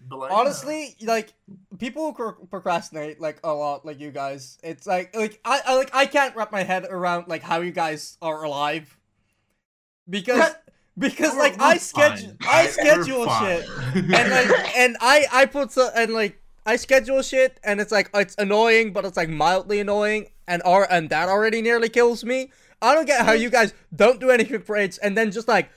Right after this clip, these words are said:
Speaker 2: fucking get shit done in, like, a day. That, that blows my goddamn mind.
Speaker 3: That's what you
Speaker 1: Ooh.
Speaker 3: call, okay, let me, let me enlighten you, my
Speaker 1: The
Speaker 3: child.
Speaker 1: art. That's
Speaker 3: That
Speaker 1: the
Speaker 3: is
Speaker 1: art,
Speaker 3: what you
Speaker 1: man.
Speaker 3: call last minute peer pressure.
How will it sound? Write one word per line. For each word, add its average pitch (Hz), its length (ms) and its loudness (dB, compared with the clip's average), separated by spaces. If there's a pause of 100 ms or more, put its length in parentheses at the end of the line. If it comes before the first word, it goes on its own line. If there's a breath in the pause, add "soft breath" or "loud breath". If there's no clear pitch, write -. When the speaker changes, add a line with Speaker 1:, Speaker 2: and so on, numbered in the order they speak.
(100)
Speaker 2:
fucking 233 460 2
get 226 340 4
shit 190 300 -4
done 160 260 4
in, 151 100 -8
like, 151 240 -2
a 156 120 0
day. 135 340 -2
That, 160 240 -4
that 175 180 2
blows 165 320 4
my 143 120 -2
goddamn 131 420 -6
mind. 127 380 -16 (100)
Speaker 3:
That's 277 260 -8
what 262 120 -10
you 123 80 -6
Speaker 1:
Ooh. - 80 -8
Speaker 3:
call, 302 320 -2
okay, - 180 -12 (140)
let 247 120 -10
me, 254 220 -10
let 240 220 -6
me 254 120 -6
enlighten 226 460 -8
you, 180 100 -16
my 170 120 -12
Speaker 1:
The 175 60 -18
Speaker 3:
child. 123 300 -12
Speaker 1:
art. 107 360 -10
That's 127 160 -16
Speaker 3:
That 240 140 -8
Speaker 1:
the - 60 -14
Speaker 3:
is 277 40 -8
Speaker 1:
art, 277 80 -10
Speaker 3:
what 269 160 -2
you 262 80 -10
Speaker 1:
man. 240 80 -10 (120)
Speaker 3:
call 214 300 -10 (420 soft breath)
last 226 340 -8
minute 220 340 -6
peer 226 240 -6
pressure. 220 480 -8